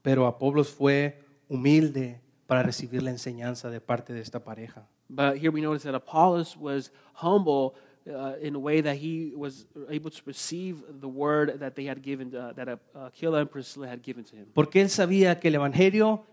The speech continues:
Speaker 1: era más importante que su orgullo.
Speaker 2: Because Apollos knew that the, the gospel was more important than his pride.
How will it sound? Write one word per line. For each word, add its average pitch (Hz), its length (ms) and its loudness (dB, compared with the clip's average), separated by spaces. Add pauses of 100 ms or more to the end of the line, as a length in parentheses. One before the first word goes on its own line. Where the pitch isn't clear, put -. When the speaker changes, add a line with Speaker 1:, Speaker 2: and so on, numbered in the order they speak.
Speaker 1:
era 160 160 6
más 156 220 2
importante 143 500 -4
que 139 140 -6
su - 120 -12
orgullo. 110 320 -16 (240)
Speaker 2:
Because 139 200 -12
Apollos 180 500 6
knew 185 220 8
that 180 200 8
the, 147 260 6 (220)
the 147 80 -4
gospel 165 800 8
was 151 160 6
more 170 220 0
important 170 460 -2
than 143 120 -6
his 143 260 2
pride. 123 440 -2